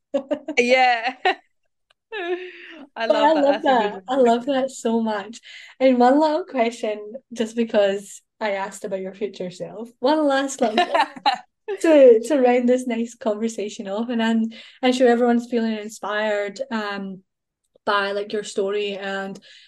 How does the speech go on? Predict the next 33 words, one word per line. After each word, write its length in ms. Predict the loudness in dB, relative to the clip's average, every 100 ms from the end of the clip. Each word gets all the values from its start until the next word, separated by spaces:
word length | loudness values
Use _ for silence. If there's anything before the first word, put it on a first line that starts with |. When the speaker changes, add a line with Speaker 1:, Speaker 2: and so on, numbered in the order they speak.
| _ -4
Speaker 1:
just 300 | -2 -2 -2
excited 580 | -2 0 0 0 0 -2
to 100 | -4
start 300 | -4 -6 -4
giving 240 | -6 -6
themselves 400 | -10 -12 -8 -8 -8
permission 580 | -10 -8 -10 -10 -10 -8
to 180 | -8 -8
put 240 | -6 -4
their 140 | -2 -4
ideas 540 | -6 -6 -6 -6 -6
out 120 | -8
into 200 | -8 -16 -12
the 100 | -10
world, 380 | -8 -6 -8 -8
know, 340 | -8 -6 -8 -10 -20 -20 _
know 320 | 0 4 6
that 220 | 6 2 0
they 140 | -2
are 120 | -2
safe 600 | -6 -6 -4 -4 -6 -14
to 120 | -16
do 360 | -14 -8 -6 -4
that. 260 | -4 -2 -4
Like, 160 | -4
I 40 | -8
think 260 | -6 -6
that's 240 | -8 -10 -8
a 60 |
big 200 | -8 -8
thing 140 | -8 -10
Speaker 2:
Yeah. 60 |
Speaker 1:
as 120 | -12